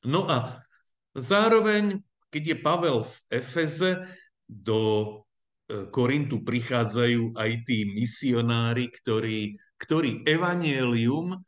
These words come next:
zmiešali so všetkým možným, čo vtedajší náboženský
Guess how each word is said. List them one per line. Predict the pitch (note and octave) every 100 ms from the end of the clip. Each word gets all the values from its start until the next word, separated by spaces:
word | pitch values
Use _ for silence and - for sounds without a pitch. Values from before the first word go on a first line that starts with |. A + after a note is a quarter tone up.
| _ A#2+
zmiešali | A#2 C#3 B2+ C#3 D#3+ E3 E3 C#3 C#3 B2+
so | B2 C3
všetkým | A#2+ - - - C#4 C#4 C4 G#3+
možným, | D3 D#3+ D3+ D#3+ D#3 D#3 D#3 D#3 _ _ _ -
čo | - G2+
vtedajší | - - D#3 E3+ E3 D#3+ - D3 C3+ C3 C3 - _ _ _ _ _ _ -
náboženský | G2 A2 G3 F#3+ F3 D#3+ C#3 C#3 - - C3 A#2+ A2+ A2